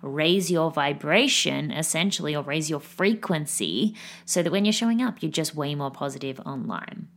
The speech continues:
The next thing that you can do, tip number two that I have for you, is to stop complaining.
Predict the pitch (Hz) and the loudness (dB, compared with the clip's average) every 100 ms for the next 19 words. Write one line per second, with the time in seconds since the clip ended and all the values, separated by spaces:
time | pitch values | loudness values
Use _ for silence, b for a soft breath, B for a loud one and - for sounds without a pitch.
0 | - - _ - _ _ B B B B | -20 -20 _ -20 _ _ B B B B
1 | B B - 254 330 381 - 208 214 320 | B B 2 4 6 4 2 2 2 2
2 | 214 180 175 175 147 151 220 262 - 262 | 2 4 2 2 2 2 2 0 0 0
3 | 254 254 220 214 180 160 156 156 135 131 | 4 4 4 4 2 2 0 0 -2 -2
4 | - 139 113 104 - 180 175 - 208 - | -2 -2 0 -2 -2 -2 0 -2 0 0
5 | - 220 240 254 - - 247 220 214 - | 2 4 4 0 -12 -2 2 2 0 -4
6 | 151 135 117 - - | -2 -2 -4 -6 -10